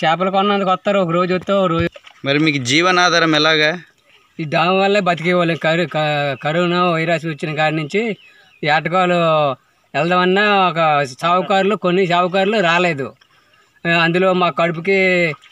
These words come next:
Speaker 1: తిన్నందుకు కూడా ఏం దొరక్క మేము ఇలాగే జీవిస్తున్నాం.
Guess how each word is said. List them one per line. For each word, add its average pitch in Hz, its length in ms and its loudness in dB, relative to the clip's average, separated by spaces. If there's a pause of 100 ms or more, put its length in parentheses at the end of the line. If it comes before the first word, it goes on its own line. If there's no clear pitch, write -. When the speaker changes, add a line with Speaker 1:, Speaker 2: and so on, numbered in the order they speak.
(300)
Speaker 1:
తిన్నందుకు 185 480 0
కూడా 196 280 0
ఏం 185 260 0
దొరక్క 170 340 -2
మేము 185 340 0
ఇలాగే 165 200 0
జీవిస్తున్నాం. 160 680 -2